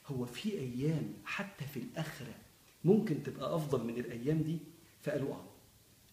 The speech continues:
دول أفضل أيام الدنيا، حتى أفضل من رمضان، وأفضل من العشر الأواخر بتوع رمضان كمان. لكن في يوم واحد في الآخرة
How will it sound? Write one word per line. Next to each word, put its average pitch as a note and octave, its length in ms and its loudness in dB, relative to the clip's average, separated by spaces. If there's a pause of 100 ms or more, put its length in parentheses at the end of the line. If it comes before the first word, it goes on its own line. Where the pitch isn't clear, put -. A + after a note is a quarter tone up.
دول B2+ 280 2
أفضل C#3 320 6
أيام C#3+ 280 6
الدنيا، D3+ 360 6
حتى - 300 0
أفضل C3+ 340 2
من A#2 180 2
رمضان، A#2+ 400 4 (260)
وأفضل E3 420 10
من D3 60 12
العشر C#3+ 380 6
الأواخر C#3 380 4
بتوع B2 240 -2
رمضان B2 340 2
كمان. G#2+ 320 -4 (340)
لكن D#3 200 6
في - 160 2
يوم F#3 200 6
واحد D#3+ 240 4
في - 120 -6
الآخرة E3 420 -2